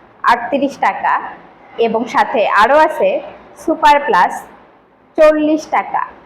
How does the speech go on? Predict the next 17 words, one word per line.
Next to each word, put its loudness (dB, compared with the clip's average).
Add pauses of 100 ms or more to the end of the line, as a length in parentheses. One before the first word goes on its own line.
(240)
এই 4
হচ্ছে -2 (100)
আজকে -4 (100)
আমাদের 0 (140)
এপিএল 0
কোম্পানির 0
বাচ্চার 0 (140)
বাজার 2
মূল্য 0 (160)
তালিকা। 0 (520)
নতুন 0 (220)
অপুরাতন 0 (160)
উদ্যোক্তাদের -2
জন্য 0 (140)
রয়েছে 0 (460)
সুবর্ণ 4 (180)
সুযোগ। -2